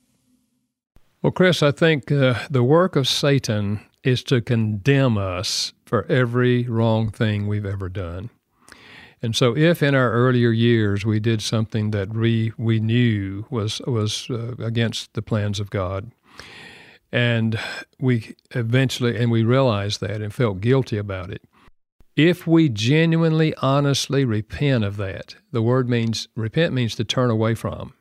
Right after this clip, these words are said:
to walk in the other direction. We repent of that, and we acknowledge to God that we failed.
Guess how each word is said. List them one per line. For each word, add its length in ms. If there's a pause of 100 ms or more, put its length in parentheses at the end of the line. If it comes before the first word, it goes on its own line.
(260)
to 80
walk 320
in 100
the 80
other 220
direction. 580 (640)
We 140
repent 560
of 140
that, 340 (480)
and 160
we 100
acknowledge 640
to 100
God 460
that 120
we 140
failed. 640